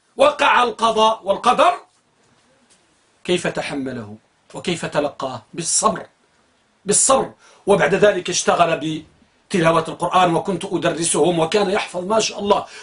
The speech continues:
ولقنته تلقينا، لأننا كنا ممنوعين من الإعلام والعلم والقلم والطعام إلا ما كان يشبه طعام الحيوانات.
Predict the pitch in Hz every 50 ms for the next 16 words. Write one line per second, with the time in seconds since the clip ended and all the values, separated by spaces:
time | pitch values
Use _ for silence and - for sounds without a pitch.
0 | - - - 202 214 208 214 208 - - - 247 302 349 330 - - 294 262 269
1 | 262 262 - 240 220 214 - 349 370 349 320 277 233 247 262 233 240 233 226 214
2 | - 285 277 233 220 208 196 196 196 202 208 220 214 220 240 214 185 175 175 180
3 | 175 175 165 165 - - 165 139 135 139 160 190 202 202 202 196 196 196 214 -
4 | _ _ - - - _ _ 143 160 156 147 147 127 156 214 226 214 208 214 220
5 | 247 - - _ _ _ 160 175 175 165 160 - - 226 226 226 220 214 214 233
6 | 247 - _ _ - 196 190 - - - 196 170 190 233 226 240 247 269 269 247
7 | 208 180 185 180 180 190 180 165 160 160 165 - 160 156 139 143 147 143 - _
8 | _ _ _ 185 156 143 160 160 160 151 - - 151 151 143 143 147 147 147 139
9 | 135